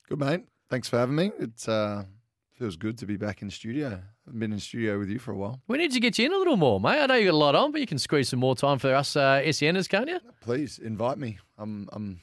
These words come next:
Speaker 1: I'm free a lot of the time.
Speaker 2: Hey, uh, before we get into all things happening with Melbourne United and, and yourself, uh,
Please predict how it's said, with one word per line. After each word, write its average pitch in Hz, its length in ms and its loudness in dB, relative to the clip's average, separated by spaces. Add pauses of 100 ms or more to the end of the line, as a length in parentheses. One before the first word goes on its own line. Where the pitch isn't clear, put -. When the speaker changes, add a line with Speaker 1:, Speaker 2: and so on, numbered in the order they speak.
Speaker 1:
I'm 98 100 -8
free 113 300 -2
a 98 40 -2
lot 104 140 -2
of 107 60 -2
the 107 80 -4
time. 113 340 -8 (300)
Speaker 2:
Hey, 208 160 2
uh, 196 160 2
before 214 320 2
we 233 100 4
get 180 120 6
into 151 300 4
all 147 160 4
things 131 220 0
happening 143 300 2
with 127 240 0
Melbourne 139 260 4
United 131 400 2
and, 127 220 0 (120)
and 131 120 -2
yourself, 120 440 0
uh, 190 160 2